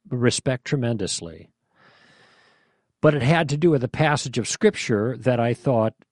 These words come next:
and I have spoken of fairly regularly, as being misapplied by a massive number of Christians. And, uh, and actually misapplied in an inconsistent fashion. They don't even apply the entire passage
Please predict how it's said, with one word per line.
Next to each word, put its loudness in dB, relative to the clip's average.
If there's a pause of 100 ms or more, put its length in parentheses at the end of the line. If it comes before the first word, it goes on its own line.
(560)
and 2
I 0
have -2
spoken 0
of -2 (960)
fairly 2
regularly, 4
as 0
being -2
misapplied 0
by 0
a -4
massive -2
number -4
of -10
Christians. -8 (720)
And, 0
uh, 2
and -2
actually -2
misapplied 0
in 0
an -4
inconsistent -2
fashion. -2
They -2
don't 0
even -2
apply -6
the -6
entire -4
passage -4